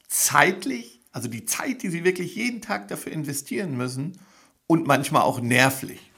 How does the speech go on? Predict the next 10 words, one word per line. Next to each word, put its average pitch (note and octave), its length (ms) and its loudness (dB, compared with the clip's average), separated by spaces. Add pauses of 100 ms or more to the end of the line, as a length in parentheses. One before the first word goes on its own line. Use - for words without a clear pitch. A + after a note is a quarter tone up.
(100)
Wir C#3+ 240 4
beobachten, D3 640 2
ja, D#3+ 240 6
fast D#3+ 300 -2
manchmal D3+ 360 -2
dramatisch D#3 720 -2
steigende E3+ 460 0
Krankheitsquoten, F#3 1300 -2 (480)
gewisse E3+ 340 4
Fluktuation F3+ 1160 2